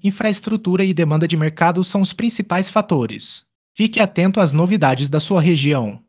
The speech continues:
Como saber se meu terreno irá valorizar? Pesquise sobre o crescimento da área. Converse com corretores e estude projetos urbanos.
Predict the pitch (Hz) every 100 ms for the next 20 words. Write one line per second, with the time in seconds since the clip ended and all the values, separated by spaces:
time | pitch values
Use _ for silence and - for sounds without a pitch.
0 | _ _ - 220 - 170 156 151 151 139
1 | 160 147 156 165 165 131 147 180 147 131
2 | 107 117 _ _ _ - 156 - 165 180
3 | 185 151 139 139 180 147 131 143 135 127
4 | 117 113 113 _ _ _ - 233 202 196
5 | 170 156 151 147 160 170 170 165 - 196
6 | 196 - 175 196 185 139 143 147 165 190
7 | 147 123 104 90 -